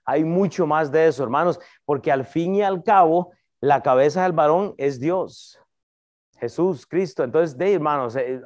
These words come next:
a lo último todos llegamos a la misma autoridad de una forma u otra. Es simplemente que el rol del varón es más que todo un asunto de sumisión. Los peores matrimonios que hay en la historia son los matrimonios de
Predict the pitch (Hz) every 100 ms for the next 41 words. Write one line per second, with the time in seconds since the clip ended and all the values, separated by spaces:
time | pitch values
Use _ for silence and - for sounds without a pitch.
0 | - 135 151 147 175 185 202 156 190 196
1 | 185 175 180 180 185 165 170 170 175 151
2 | 156 135 123 117 139 156 139 160 151 131
3 | 135 123 104 - _ _ _ 131 - 185
4 | 190 202 190 190 160 185 147 135 120 151
5 | 175 190 196 180 175 185 196 - _ _
6 | - 131 147 175 175 185 175 180 175 175
7 | 147 170 160 170 151 151 135 117 135 123
8 | 101 _ _ - _ _ _ 131 156 156
9 | 147 - 139 143 196 226 226 214 190 175
10 | 165 190 185 156 120 - 135 151 170 165
11 | 139 117 - 170 180 196 196 - _ _
12 | _ _ _ - 160 175 175 - - 143
13 | 143 139 135 135 156 175 185 151 120 131
14 | -